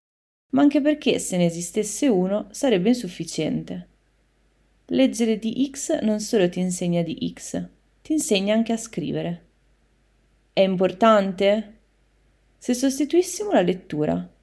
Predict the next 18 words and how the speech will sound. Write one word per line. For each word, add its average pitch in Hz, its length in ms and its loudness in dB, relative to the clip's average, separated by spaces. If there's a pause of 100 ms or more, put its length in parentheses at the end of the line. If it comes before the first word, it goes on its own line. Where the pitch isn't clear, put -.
perché 202 320 -2
si 175 100 -6
dovrebbe 160 440 0
comunque 262 480 0
essere 220 300 -2
bravi 170 280 2
a 170 60 0
scrivere? 160 680 -4 (680)
Il 311 160 4
motivo 190 600 2
per 170 240 -4
cui 175 100 -6
sarebbe 185 360 2
importante 180 920 -2
è 294 120 -6
che 381 100 0
la 381 120 2
scrittura 180 680 -4